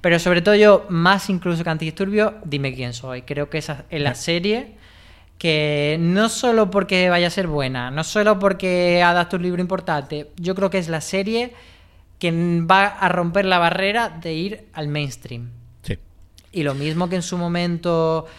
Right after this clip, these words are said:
Speaker 1: lo hicieron otras series, pues, por ejemplo, La Casa de Papel para, para Netflix, o El tiempo entre dos costuras para Antena tres, ese bombazo, yo creo que sí que puede ser Dime quién soy.
Speaker 2: ¿Tú crees que van a estrenar de golpe, eh, bajo demanda o que van a ir episodio a episodio después de cómo está haciendo H B O con Patria?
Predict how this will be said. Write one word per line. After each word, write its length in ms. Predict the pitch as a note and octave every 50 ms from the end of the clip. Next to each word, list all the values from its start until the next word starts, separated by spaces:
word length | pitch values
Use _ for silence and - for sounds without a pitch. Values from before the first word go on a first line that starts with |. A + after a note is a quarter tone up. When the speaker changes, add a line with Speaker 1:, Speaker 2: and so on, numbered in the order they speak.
| - - -
Speaker 1:
lo 180 | F3+ E3+ D#3+ D#3+
hicieron 460 | D#3 D#3 E3 D#3+ D#3+ D#3 D#3 D#3+ D#3+
otras 300 | D#3 D3+ E3 D#3+ D3+ -
series, 440 | - - E3+ E3 D#3 D#3 D#3 D3+ D3+
pues, 180 | - D#3 C#3+
por 140 | - - D3
ejemplo, 240 | - - D#3+ D#3 D3+
La 60 | D3
Casa 160 | D3+ C#3+ D#3+
de 60 | D3
Papel 300 | D3+ C#3+ C#3+ D#3+ D3+ D3
para, 640 | C#3+ D#3+ D#3 D3 D3+ D3 D3 D3 D3 D3 D3 D3 C#3+
para 220 | D3+ D#3 D3+ D3 D3
Netflix, 800 | D#3 E3+ G3 G#3+ G3+ G#3 - E3 D3+ C#3 C#3 C3+ C3 B2 - - - - - -
o 80 | - F3
El 60 | D#3
tiempo 200 | D#3 D#3 D3 D#3+
entre 200 | D#3+ D3 D#3+ D3+
dos 100 | D#3 D#3
costuras 400 | D#3+ E3 D#3+ - E3+ D#3+ D#3+ D#3+
para 180 | - E3+ D#3+ D#3
Antena 300 | D#3 D#3 E3 D#3 D#3 D3+
tres, 320 | F3 E3 F3 F3 E3 -
ese 160 | D#3 - E3+
bombazo, 580 | D#3 D#3+ D#3+ E3 D#3+ E3+ F#3 F#3 - - G#3 G#3
yo 160 | G3 F#3 E3
creo 140 | D#3+ E3 E3+
que 100 | E3 E3
sí 160 | E3+ - F3
que 120 | E3 E3+ D#3
puede 160 | E3 E3 D#3
ser 160 | D#3+ E3+ D3+
Dime 240 | D3+ D3+ C#3+ C3+ B2
quién 160 | B2+ A#2+ A#2
soy. 260 | - - C3 B2 C3 - - - - - - _ - - - -
Speaker 2:
¿Tú 100 | - -
crees 160 | C#3+ F3+ F#3
que 60 | F#3
van 100 | F#3 F3+
a 40 | E3+ D3+
estrenar 320 | - - D3+ D3+ D3 C#3+
de 80 | C#3+ C3+
golpe, 420 | C3+ D3 C#3+ - - C#3+ C#3+ D3 - C#3
eh, 60 | C3
bajo 240 | B2 B2+ G#2+ - B2
demanda 380 | A#2 A#2+ B2 C#3 D#3+ F3+ G3 E3+
o 80 | A#2+
que 80 | - A#2
van 100 | A#2+ B2+
a 60 | C3
ir 60 | A#2+
episodio 340 | A#2+ - A#2 - - A#2+ A#2+
a 40 | A2+
episodio 640 | G#2+ A2+ - - B2 A#2 A2 G#2+ A2 A2 A2 A#2 -
después 480 | G#2+ G#2 G#2+ - - - A2+ G#2+ G2 G2
de 200 | G#2+ G#2 G2+ G2
cómo 220 | - - G#2+ G#2+
está 160 | G2+ - - G2+
haciendo 240 | - G#2+ G2+ G2+
H 160 | G2 - - G#2
B 80 | F#2
O 40 | F2
con 120 | F2+ F2
Patria? 320 | D#2+ - - - - -